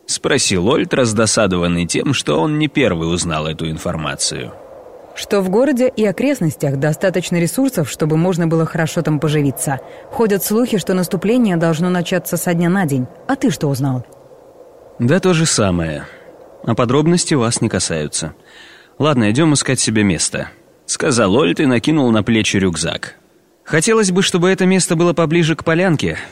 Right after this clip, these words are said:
Speaker 1: где раздают еду. Я собираюсь получить свой кусок мяса ещё горячим и дымящимся", сказал Тай и, покряхтывая, встал на ноги.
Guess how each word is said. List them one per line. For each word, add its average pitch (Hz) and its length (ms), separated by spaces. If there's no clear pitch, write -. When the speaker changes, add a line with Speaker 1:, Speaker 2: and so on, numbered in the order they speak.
Speaker 1:
где 123 220
раздают 131 440
еду. 90 300
Я 143 220
собираюсь 202 480
получить 185 380
свой 160 180
кусок 156 340
мяса 147 280
ещё 131 240
горячим 107 480
и - 20
дымящимся", - 640
сказал 117 520
Тай - 240
и, 170 100
покряхтывая, 135 800
встал 135 340
на 90 200
ноги. - 380